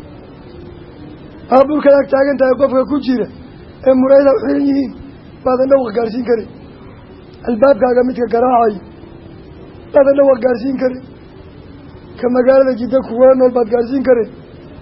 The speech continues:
Qof aakhare jira u tanaagoonaysa. Caqligaaga soo lumay bal marka. Sheekh Ebelow, awa-, waa mid.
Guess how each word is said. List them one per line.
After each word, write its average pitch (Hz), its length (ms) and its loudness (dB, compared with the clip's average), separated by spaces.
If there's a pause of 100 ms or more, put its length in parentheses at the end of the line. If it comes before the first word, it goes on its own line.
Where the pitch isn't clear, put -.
(800)
Qof 277 180 4
aakhare 262 440 0
jira 254 160 2
u 254 80 2
tanaagoonaysa. 233 720 -2 (840)
Caqligaaga 269 480 2
soo 262 220 -4
lumay 233 240 -6
bal 220 140 -4
marka. 214 240 -6 (520)
Sheekh 233 320 2
Ebelow, 247 440 4 (1500)
awa-, 240 380 0 (140)
waa 240 160 2
mid. 277 180 4